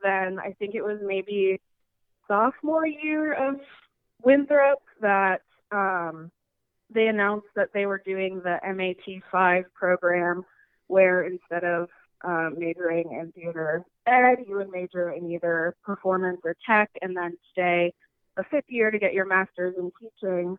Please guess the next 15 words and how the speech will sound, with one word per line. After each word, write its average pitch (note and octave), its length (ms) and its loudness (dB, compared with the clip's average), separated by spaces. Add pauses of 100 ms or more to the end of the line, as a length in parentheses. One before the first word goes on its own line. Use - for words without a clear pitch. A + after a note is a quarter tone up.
So F3+ 360 0
I F#3 120 -2
decided F3+ 580 -4
to - 140 -14
go E3+ 360 -2 (460)
that B3+ 260 4
route. B3 360 2 (260)
So F#3 220 -4
I F3+ 80 -4 (120)
changed G#3 400 -14
my G#3 140 -2
major G3+ 480 -4 (100)
to G3+ 300 0
theater F#3 500 0
performance. D#4+ 640 2